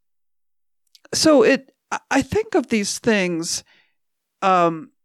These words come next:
this way of working as particularly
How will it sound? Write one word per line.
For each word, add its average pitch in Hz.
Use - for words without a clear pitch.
this 226
way 269
of 220
working 165
as 190
particularly 247